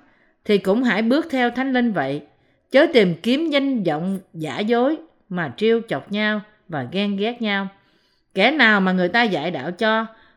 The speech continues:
phải lấy trong hết thải của cải mình mà chia cho người đó. Chớ hề dối mình. Đức Chúa Trời không chịu khinh dễ đâu, vì ai gieo giống chi lại gặt giống ấy. Kẻ gieo cho xác thịt sẽ bởi xác thịt mà gặt sự hư nát.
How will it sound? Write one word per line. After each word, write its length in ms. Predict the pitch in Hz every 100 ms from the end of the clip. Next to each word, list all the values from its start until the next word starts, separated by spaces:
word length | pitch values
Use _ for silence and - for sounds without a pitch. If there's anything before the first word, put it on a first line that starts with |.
| _
phải 160 | 185
lấy 240 | 240 262 311
trong 220 | 277 254
hết 200 | 285 311
thải 220 | 202 202
của 160 | 220 220
cải 260 | 214 170
mình 260 | 240 196 156
mà 120 | 147
chia 280 | 123 214 226
cho 160 | 226 220
người 240 | 175 139
đó. 300 | 143 156 226 - _ _ _ _
Chớ 200 | 233 285
hề 240 | 285 196
dối 280 | 147 165 226
mình. 300 | 247 180 143 - _ _ _
Đức 80 | 262 262
Chúa 80 | 339
Trời 200 | 240 170
không 260 | 165 262 247
chịu 220 | 165 170
khinh 300 | 208 254 214
dễ 180 | 135 208
đâu, 300 | 233 233 226 _ _ _
vì 120 | 170 214
ai 280 | 240 277
gieo 180 | 269 269
giống 220 | 269 294
chi 440 | 277 269 269 254 -
lại 200 | - 151
gặt 180 | 170 151 -
giống 200 | 214 247
ấy. 280 | 220 254 285 _ _ _ _
Kẻ 160 | 165 240
gieo 260 | 277 277
cho 140 | 269 254
xác 260 | 285 294
thịt 160 | 208 170 - _
sẽ 300 | - - 208
bởi 200 | 151 170
xác 280 | 220 277 285
thịt 140 | 160 - -
mà 160 | 160
gặt 220 | 135 135
sự 240 | - 139 151
hư 180 | 190 202
nát. 240 | 208